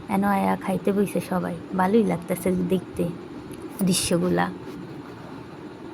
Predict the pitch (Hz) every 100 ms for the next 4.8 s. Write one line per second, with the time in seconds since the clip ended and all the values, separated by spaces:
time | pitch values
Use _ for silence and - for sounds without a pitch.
0 | - - - - - - - - - 247
1 | 233 226 226 220 220 202 202 214 - 214
2 | 196 190 190 185 180 185 202 - - -
3 | - - - - - 190 - 202 190 175
4 | 185 185 180 202 185 - 180